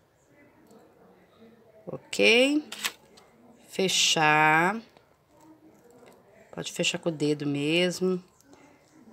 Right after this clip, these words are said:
Tá? Mas fica firme, tá, gente? Mesmo tendo feito isso, fica firme. Não arrebenta, não, tá bom?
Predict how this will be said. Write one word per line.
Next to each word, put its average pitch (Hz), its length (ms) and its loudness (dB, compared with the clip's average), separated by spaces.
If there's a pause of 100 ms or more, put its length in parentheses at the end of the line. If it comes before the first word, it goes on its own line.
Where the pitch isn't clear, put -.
(140)
Tá? 175 160 4
Mas 180 240 6
fica 262 240 4
firme, 151 340 -2
tá, 262 240 4
gente? 165 300 -2
Mesmo 214 240 0
tendo 214 220 -2
feito 175 340 -4
isso, 175 260 -2
fica - 240 -2
firme. 127 460 -6 (500)
Não 165 80 -6
arrebenta, 175 480 2
não, 233 120 -4 (200)
tá - 140 -12
bom? 247 320 6